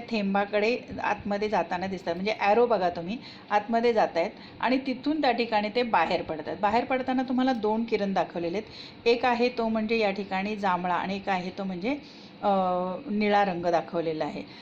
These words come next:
तर अशा पद्धतीने तुम्हाला म्हणजे तांबडा आणि निळा अशा पद्धतीने, अ, तांबडा आणि जांभळा रंग दाखवलेला आहे. तर हे दोन रंगच तुम्हाला दिसत आहेत आणि ह्या दोन रंगांमधून त्या ठिकाणी अपस्करण कसं होतंय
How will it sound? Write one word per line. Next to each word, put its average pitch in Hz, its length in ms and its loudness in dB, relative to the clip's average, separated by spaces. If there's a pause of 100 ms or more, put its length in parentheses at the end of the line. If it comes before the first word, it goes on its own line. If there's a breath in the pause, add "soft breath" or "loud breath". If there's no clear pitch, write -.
(200 loud breath)
तर 254 60 2
अशा 247 300 2
पद्धतीने 254 520 2
तुम्हाला 233 260 0
म्हणजे 202 220 -2
तांबडा 214 320 4
आणि 233 220 2
निळा 196 220 0
अशा 175 260 0
पद्धतीने, 214 600 -4 (400 loud breath)
अ, - 120 -6
तांबडा 226 300 4
आणि 254 180 6
जांभळा 202 400 6
रंग 180 180 0
दाखवलेला 147 560 0
आहे. - 220 -6 (520 loud breath)
तर 233 60 0
हे 240 180 0
दोन 269 340 4
रंगच 269 360 2
तुम्हाला 226 260 0
दिसत 208 280 -4
आहेत 165 200 0
आणि 208 160 -2
ह्या 233 200 0
दोन 226 280 -2
रंगांमधून 214 720 -4
त्या 220 100 -4
ठिकाणी 196 360 -6
अपस्करण 185 520 -8
कसं 233 260 -4
होतंय 175 260 0